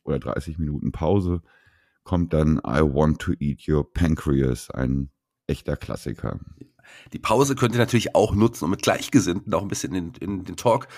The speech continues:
Speaker 2: zu treten. Da werden ja viele Menschen sein, äh, die sich ja wirklich, äh, für die Anime wahrscheinlich, also die, eine der größten Leidenschaften im Leben ist, ähn-, ähnlich wie für dich, lieber Thomas. Mit dir kann man da auch quatschen an dem Abend. Da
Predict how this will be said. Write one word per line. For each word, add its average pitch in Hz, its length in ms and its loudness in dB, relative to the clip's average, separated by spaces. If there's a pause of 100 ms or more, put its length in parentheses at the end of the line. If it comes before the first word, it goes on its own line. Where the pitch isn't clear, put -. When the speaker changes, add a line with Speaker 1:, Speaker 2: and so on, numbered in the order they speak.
(120)
Speaker 2:
zu - 100 -8
treten. 101 280 -4
Da 98 60 -2
werden 98 140 0
ja 101 160 0 (180)
viele 123 200 0
Menschen 104 320 -2
sein, 90 380 0
äh, - 220 -12
die 92 140 -8
sich 90 420 -12 (220)
ja 82 200 -2
wirklich, 90 360 -6
äh, 73 160 -6
für 95 160 -10
die 107 160 -2 (140)
Anime 98 420 0
wahrscheinlich, 92 320 -4
also 87 140 -8 (100)
die, - 160 -10
eine 92 160 -4
der 90 80 -2
größten 104 300 -4
Leidenschaften - 640 -6 (160)
im 90 120 -10
Leben 95 260 -2
ist, - 100 -8
ähn-, 98 200 -4
ähnlich 135 380 -4 (240)
wie 101 80 -8
für 104 140 -6
dich, 113 220 -4 (240)
lieber 92 240 -2
Thomas. 92 320 -4
Mit 98 100 -12
dir 113 140 2
kann 110 140 -4
man 98 120 0
da 85 120 -2
auch 85 200 -4
quatschen - 380 -8
an 76 80 -8
dem 78 120 -8
Abend. 73 380 -8
Da 69 200 -8